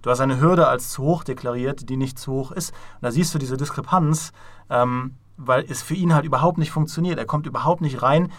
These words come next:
sowohl spielerisch als auch, spielerisch als auch von der, von der Vision, ähm, oder von seiner, von seiner erzählerischen Perspektive.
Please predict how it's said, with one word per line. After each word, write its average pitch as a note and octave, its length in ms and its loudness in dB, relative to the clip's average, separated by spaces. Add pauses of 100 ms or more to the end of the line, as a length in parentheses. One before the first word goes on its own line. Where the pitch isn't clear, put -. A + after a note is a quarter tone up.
(140)
sowohl B2+ 240 -2
spielerisch F#3 500 2
als C3+ 220 -2
auch, D#3 240 0
spielerisch F3+ 280 -2
als C3+ 140 -4
auch C3+ 80 -4
von C3 140 -6
der, B2 240 2
von B2+ 100 -10
der A#2+ 120 -6
Vision, D3+ 520 0 (340)
ähm, A#2 460 -2 (640)
oder B2+ 100 -2
von A#2+ 140 -4
seiner, A2 340 0
von G#2+ 140 -12
seiner G#2+ 460 -2
erzählerischen C3 580 -2
Perspektive. A2+ 640 -8